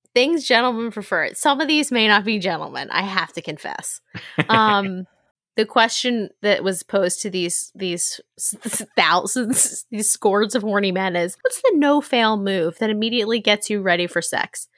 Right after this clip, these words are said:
Speaker 1: So I'm asking you both to guess what percentage of men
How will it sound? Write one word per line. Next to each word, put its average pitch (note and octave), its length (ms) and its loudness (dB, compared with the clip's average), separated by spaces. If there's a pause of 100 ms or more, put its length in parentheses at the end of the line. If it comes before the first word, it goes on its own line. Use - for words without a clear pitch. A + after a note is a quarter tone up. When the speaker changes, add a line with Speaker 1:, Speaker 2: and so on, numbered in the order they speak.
(260)
Speaker 1:
So - 260 0
I'm C#4+ 200 4
asking E4+ 380 0
you D4 140 0
both A3+ 300 0
to A3+ 100 -6
guess E3+ 380 -4 (340)
what A#3 280 2
percentage B3+ 600 0
of G#3 140 -2
men F3+ 460 -6